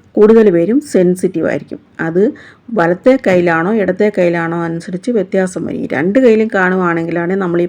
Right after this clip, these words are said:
പറയുന്ന ഫലങ്ങളെല്ലാം കൂടുതൽ. ഒരു കയ്യിൽ രേഖ നേരെയും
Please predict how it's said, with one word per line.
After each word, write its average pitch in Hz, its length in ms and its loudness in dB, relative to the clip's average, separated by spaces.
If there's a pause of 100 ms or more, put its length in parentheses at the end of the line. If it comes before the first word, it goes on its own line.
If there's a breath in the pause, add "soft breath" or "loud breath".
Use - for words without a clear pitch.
പറയുന്ന 160 300 -8
ഫലങ്ങളെല്ലാം 170 600 -6 (120)
കൂടുതൽ. 190 540 -2 (400 loud breath)
ഒരു 233 200 6
കയ്യിൽ 233 500 4 (600)
രേഖ 175 300 2
നേരെയും 175 680 0